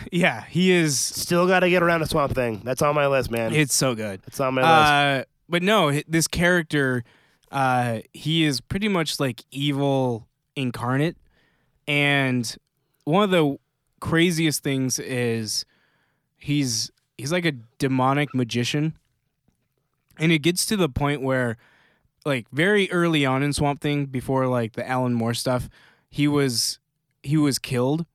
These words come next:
Speaker 1: and so it's like, "Oh, we don't have to worry about his character anymore."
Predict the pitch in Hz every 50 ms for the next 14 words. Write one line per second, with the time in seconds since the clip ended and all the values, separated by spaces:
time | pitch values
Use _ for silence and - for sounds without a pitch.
0 | _ _ _ _ _ _ _ _ _ _ _ _ 147 143 143 139 131 123 - 143
1 | 135 131 123 - 139 131 127 175 214 226 196 156 139 123 113 101 98 - _ _
2 | _ _ - 151 143 147 135 135 131 - 135 135 131 127 120 120 117 113 107 -
3 | - 123 120 120 - 143 139 147 147 151 151 156 160